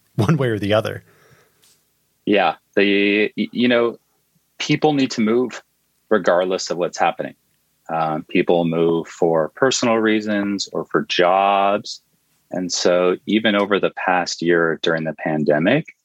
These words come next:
Speaker 2: uh, people have needed to continue to move and buy and sell homes. Um, and so it's definitely been an interesting time, and also a time when, you know, especially as we're gonna talk about culture,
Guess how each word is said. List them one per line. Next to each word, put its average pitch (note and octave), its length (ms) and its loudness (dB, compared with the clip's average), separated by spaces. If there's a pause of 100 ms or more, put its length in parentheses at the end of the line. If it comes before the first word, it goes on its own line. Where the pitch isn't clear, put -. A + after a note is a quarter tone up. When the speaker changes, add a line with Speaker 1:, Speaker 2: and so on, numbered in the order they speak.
(260)
Speaker 2:
uh, - 260 -6
people F#2+ 360 2
have F2 160 0
needed E2 340 -2
to - 160 -4
continue D#2 460 -2
to D2+ 100 -2
move D#2 400 2
and D2+ 180 0
buy D2 200 0
and D2 160 -4
sell C#2+ 260 2
homes. C#2+ 460 -4 (500)
Um, D2+ 240 0
and D2 100 -2
so G#2 120 2
it's - 160 -2
definitely G#2+ 300 2
been F2 300 0 (200)
an F#2 100 0
interesting A2+ 640 2
time, C#3+ 400 0 (600)
and F2+ 400 0
also F#2 320 2
a - 20 -12
time F2+ 300 -2
when, E2+ 220 -2
you E2 100 -10 (180)
know, D#2 80 0
especially - 380 0
as D#2+ 100 -2
we're E2 60 -2
gonna D#2 80 -4
talk E2 160 0
about D#2 240 -4
culture, C3 520 0